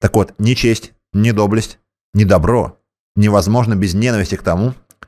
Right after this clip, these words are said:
что им противостоит. Можем ли мы бороться со злом, вступать в бой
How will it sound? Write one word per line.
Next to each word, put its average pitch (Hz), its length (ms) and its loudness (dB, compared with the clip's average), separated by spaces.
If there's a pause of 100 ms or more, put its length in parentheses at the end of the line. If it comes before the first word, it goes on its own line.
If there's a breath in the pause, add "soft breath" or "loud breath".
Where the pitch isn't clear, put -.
что - 180 0
им 95 140 4
противостоит. 82 580 -4 (760 loud breath)
Можем 156 400 4
ли 160 60 0
мы 156 80 0
бороться 120 340 0
со 113 140 -4
злом, 87 320 -2
вступать 110 400 -2
в 90 80 -4
бой 90 380 0